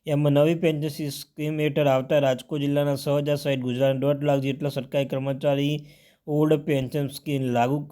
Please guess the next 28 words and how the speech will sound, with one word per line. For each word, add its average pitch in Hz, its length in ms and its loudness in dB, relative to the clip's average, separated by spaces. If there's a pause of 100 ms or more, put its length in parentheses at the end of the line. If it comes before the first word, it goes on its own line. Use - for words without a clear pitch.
(120)
લાગુ 127 340 0
છે. 151 320 -2
તો 151 180 -4
સરકારી 139 360 0
કર્મચારી 139 420 -2
શા 143 200 0
માટે 147 220 0
દબાણપૂર્વક 135 540 0
નવી 131 340 0 (120)
પેન્શન 127 180 -6
સ્કીમ 139 280 -12
કરવામાં 131 420 -2
આવેલી 139 380 0
છે, 143 360 -2 (480)
એમાં 147 300 4
સવાલ. 151 380 4
આશા 139 200 2
રોષ, 147 260 0 (460)
રોષ 147 280 -4
રેલી 143 240 0
યોજાશે. 143 720 0 (380)
સરકારી 165 420 2
કર્મચારી 156 540 2
ઓગસ્ટ 143 340 0
પચીસ 143 340 -6
નવેમ્બર 139 220 -4
સુધી 139 240 -4
ઉપવાસ, 139 680 0